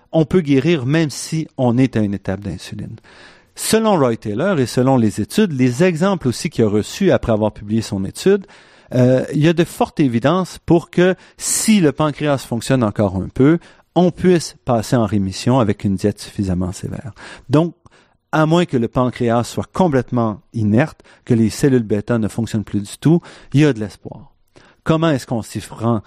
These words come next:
Évidemment, il faut faire s-, avec attention, il faut pas aller trop vite, il faut pas, euh, faire de folie, il faut en parler à son médecin, mais l'espoir est là.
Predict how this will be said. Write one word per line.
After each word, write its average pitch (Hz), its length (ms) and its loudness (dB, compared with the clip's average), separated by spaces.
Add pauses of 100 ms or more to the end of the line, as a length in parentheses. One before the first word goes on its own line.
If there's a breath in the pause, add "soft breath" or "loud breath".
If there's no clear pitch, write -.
(340 soft breath)
Évidemment, 117 600 0
il - 40 -20
faut 101 140 -10
faire 101 280 -4
s-, - 180 -12 (100)
avec 98 400 -4 (100)
attention, 160 760 -2 (340 soft breath)
il 120 120 -4
faut 113 140 0
pas 107 180 2
aller 101 180 2
trop 147 320 2
vite, 165 320 0
il 120 140 -6
faut 113 180 -6
pas, 113 420 -2
euh, 101 440 -6 (300 soft breath)
faire 110 220 0
de 107 80 -2
folie, 151 400 0
il 175 60 -4
faut - 180 -6
en 104 80 -2
parler 113 280 0
à 110 60 2
son 110 180 -6
médecin, 135 420 0 (480 loud breath)
mais 190 340 2
l'espoir 135 520 -2
est 101 120 -8
là. - 180 -14